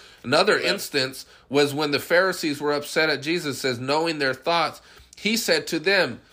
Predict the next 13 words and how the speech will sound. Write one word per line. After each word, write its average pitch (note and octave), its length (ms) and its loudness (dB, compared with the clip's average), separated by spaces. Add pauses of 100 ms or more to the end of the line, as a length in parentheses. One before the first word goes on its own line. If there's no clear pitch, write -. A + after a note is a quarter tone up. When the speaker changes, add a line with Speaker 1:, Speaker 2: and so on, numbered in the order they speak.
(260)
Speaker 1:
uh, C3 260 4
uh, C3 300 2
and C#3+ 120 0
their F3 120 6
thoughts F3 400 0
was, C#3+ 380 -2 (260)
"Who, F3 260 -2
who F3+ 120 -2
can F3+ 180 -4
forgive E3 400 -4
sins E3+ 340 -4
except D3+ 380 -6
God?" E3+ 320 -2